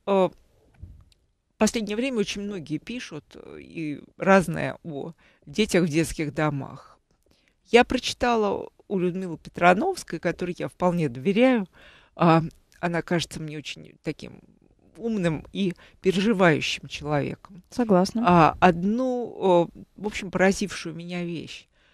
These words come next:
Speaker 1: что дети в детских домах, а, лишены привязанности такой, как дети даже в плохих семьях. У него нет, у них нет одного взрослого, которого они любят. А, у них нет того взрослого, который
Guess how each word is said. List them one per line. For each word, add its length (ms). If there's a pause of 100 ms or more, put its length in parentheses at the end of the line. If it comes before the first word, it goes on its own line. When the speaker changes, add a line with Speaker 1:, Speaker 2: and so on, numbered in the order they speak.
(100)
Speaker 1:
что 240
дети 320
в 80
детских 420
домах, 640 (340)
а, 380
лишены 520
привязанности 840
такой, 260
как 240
дети 240
даже 300
в 80
плохих 480
семьях. 560 (360)
У 100
него 220
нет, 340 (120)
у 120
них 260
нет 260
одного 640
взрослого, 800 (300)
которого 440
они 260
любят. 460 (640)
А, 320 (320)
у 80
них 260
нет 220
того 220
взрослого, 600
который 580